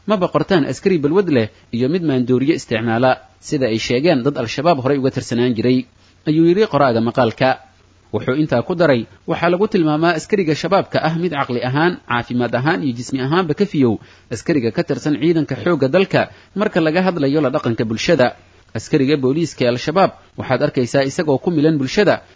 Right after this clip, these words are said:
shacabkana ka haysta kalsooni ay kula macaamilaan, halka askariga dowladda aad arkayso isagoo takooran, bulshadana ay ka didayso. Sidaas waxaa igu yiri ganacsade ka shaqaysta dhoofinta mooska. Cawil Aadan waa darawal ka shaqeeya inta u dhaxaysa Muqdisho iyo Baydhabo.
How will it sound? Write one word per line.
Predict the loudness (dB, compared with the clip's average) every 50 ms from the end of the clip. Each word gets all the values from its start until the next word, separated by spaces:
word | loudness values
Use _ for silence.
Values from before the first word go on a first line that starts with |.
| _
shacabkana | -6 -2 -2 0 0 -2 0 0 0 0 0
ka | 2 2
haysta | 2 2 2 0 -2 -2
kalsooni | -2 -2 0 0 0 0 0 0 -2
ay | -2 -2
kula | 0 0 0
macaamilaan, | 2 0 0 0 0 2 2 4 2 2 2 -2 -8 -16 -20 _ _ -6
halka | -4 -4 -4 -4
askariga | -6 -6 -4 -4 -2 -2 0 0
dowladda | 0 2 2 2 2 2 2 2
aad | 2 2 0 -4
arkayso | -2 -2 -2 -2 -2 -2 -2 -2 -2 -6 -14 _ _ -12
isagoo | -6 -4 -2 0 0 0
takooran, | 0 -2 -4 -2 0 2 2 4 2 0 0 -4 _ _ -12
bulshadana | -6 -4 -4 -2 0 0 2 2 2 0
ay | 0 -2 -2
ka | -2
didayso. | -2 -2 0 -2 -2 -4 0 0 2 2 0 -2 -10 _ -14
Sidaas | -8 -4 0 2 2 2 2 0
waxaa | -2 -4 -2 -2 -4
igu | -2 -4 -4 0
yiri | 0 2 2 2 0 -2 -8 -20 -14 _
ganacsade | -2 0 0 0 -2 -4 -4 -4 -4
ka | -4 -4
shaqaysta | -4 -4 -2 -2 -2 -2 0 -2
dhoofinta | 0 0 0 0 0 -2 0 0
mooska. | 0 0 0 -2 -2 0 2 2 2 0 -2 _ _ _ _ _ _ _ -4
Cawil | -2 0 0 0 0
Aadan | 0 0 0 0 0 0 0
waa | 2 0 0
darawal | 2 2 2 2 2 2 0
ka | -2 -6 -6
shaqeeya | -6 -6 -4 -2 -2 0 0 0
inta | 0 0 -2 -2
u | -2 0
dhaxaysa | -2 -2 0 -2 -2 -2 -2 -2
Muqdisho | -2 -2 -4 -6 -6 -4 -2
iyo | -2 0 0
Baydhabo. | 0 0 0 2 2 2